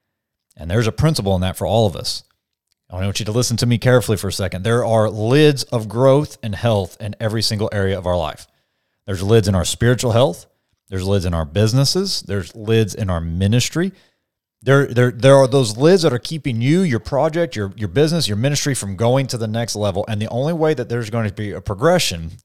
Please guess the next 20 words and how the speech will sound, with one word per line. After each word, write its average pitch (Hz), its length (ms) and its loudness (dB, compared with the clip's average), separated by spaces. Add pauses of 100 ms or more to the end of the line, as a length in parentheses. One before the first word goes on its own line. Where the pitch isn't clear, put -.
is 113 140 -4
to - 120 -4
remove 101 560 2 (560)
the 107 100 -6
lid. 98 380 -2 (880)
Those 127 240 2
lids 135 200 4
can 123 120 0
come 117 200 0
in 110 60 0
all 110 180 4
forms 113 340 2
of 95 80 -6
shapes 110 300 -2
and 98 80 -6
sizes. 131 480 -4 (600)
Sometimes 120 420 0
there 117 120 4
are 104 200 2
logical 120 800 0